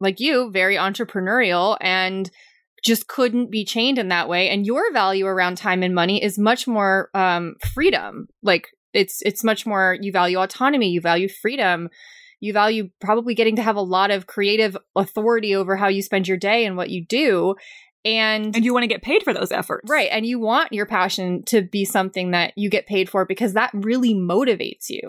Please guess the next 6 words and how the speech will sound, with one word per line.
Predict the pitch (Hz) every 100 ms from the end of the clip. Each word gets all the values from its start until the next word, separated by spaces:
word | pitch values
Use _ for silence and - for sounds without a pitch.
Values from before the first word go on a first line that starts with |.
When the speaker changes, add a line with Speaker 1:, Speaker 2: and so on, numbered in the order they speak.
| - _ - - _
Speaker 1:
So | - 294 269 247 -
when | 208 254
you | 269
get | 262 453
clear | - 311 285 -
on | 214 214 208